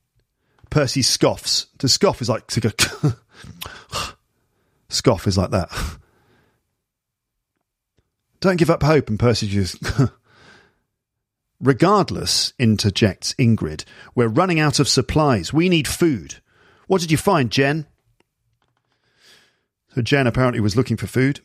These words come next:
Jen takes off her backpack and reveals some bags of chips, that's crisps again, and bottles of water. "I got these from the South Dining Hall. I could have gotten more." In British English, it would be, "I could have got more."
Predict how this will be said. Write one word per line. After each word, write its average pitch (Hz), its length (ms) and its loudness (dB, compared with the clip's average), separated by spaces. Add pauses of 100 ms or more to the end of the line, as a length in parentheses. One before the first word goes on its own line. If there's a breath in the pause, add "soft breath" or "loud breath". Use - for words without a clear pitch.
(140)
Jen 165 260 2
takes 160 360 0
off 156 140 0
her 127 140 2
backpack 131 560 0
and 113 120 2
reveals 131 640 2
some 113 160 0
bags 131 320 0
of 113 140 -4
chips, - 560 -2 (200)
that's - 200 -8
crisps - 460 -2
again, 123 260 0 (1400 soft breath)
and 143 180 2
bottles 127 360 2
of 101 120 0
water. 120 440 0 (540 soft breath)
"I 151 100 2
got 220 200 -2
these 214 220 -2
from 156 160 -2
the 131 80 0
South 165 380 0
Dining 175 320 0
Hall. 110 420 -2 (1080)
I 131 100 0
could 220 180 0
have 180 100 0
gotten 151 320 0
more." 135 460 2 (1080)
In 104 100 -2
British 101 280 0
English, 98 260 -2
it - 60 -6
would 107 100 -8
be, 101 100 0
"I 95 100 0
could - 140 -2
have - 140 -4
got 107 240 -4
more." 113 300 -2